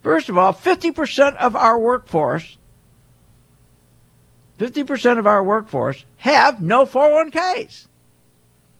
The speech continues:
The fifty percent that do, only forty percent participate, do anything with them. So this thing that four oh one Ks, wow, things are really terrific with four oh one K,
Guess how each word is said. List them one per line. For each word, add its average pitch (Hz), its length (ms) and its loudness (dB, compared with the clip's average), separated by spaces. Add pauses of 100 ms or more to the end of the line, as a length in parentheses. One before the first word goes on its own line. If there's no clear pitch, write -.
(520)
The 196 100 -6
fifty 294 320 -6
percent 233 400 0
that 170 160 -4
do, 269 480 2 (480)
only 254 360 0
forty 370 680 2
percent 202 560 -2 (440)
participate, 311 1040 -2 (760)
do 302 160 0
anything 320 340 -2
with 349 240 0
them. 277 320 2 (960)
So 294 320 0 (160)
this 277 280 -8 (200)
thing 294 220 -2
that 233 220 -2 (100)
four 247 260 6
oh 226 120 2
one 208 180 -4
Ks, 196 400 -2
wow, 185 420 -2
things 196 320 -12
are 139 140 -16
really 185 260 -10
terrific 185 400 -10
with 143 160 -10
four 196 120 -6
oh 180 80 -2
one 190 100 -10
K, - 20 -20